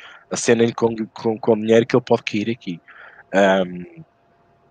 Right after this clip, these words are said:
e vocês sabem perfeitamente que o, o Jorge Nuno Pinto da Costa, o presidente do Futebol Clube do Porto,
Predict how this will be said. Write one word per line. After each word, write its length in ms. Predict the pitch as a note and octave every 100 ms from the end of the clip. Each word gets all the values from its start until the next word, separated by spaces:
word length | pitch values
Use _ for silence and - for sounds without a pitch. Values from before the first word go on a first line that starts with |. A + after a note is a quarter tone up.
| G2+
e 20 |
vocês 280 | F2 - -
sabem 160 | F#2+
perfeitamente 520 | F#2 G2+ G2 F#2+ G2+
que 120 | - G#2+
o, 560 | G2 G2+ G2+ G#2 G#2
o 80 | G2+
Jorge 320 | - G#2 -
Nuno 120 | G#2
Pinto 200 | F2+ G2
da 80 | -
Costa, 340 | - A2 A2+ -
o 40 |
presidente 320 | - G2 G2+
do 60 | F2+
Futebol 220 | - G2
Clube 160 | G2+ -
do 140 | _
Porto, 260 | A2 -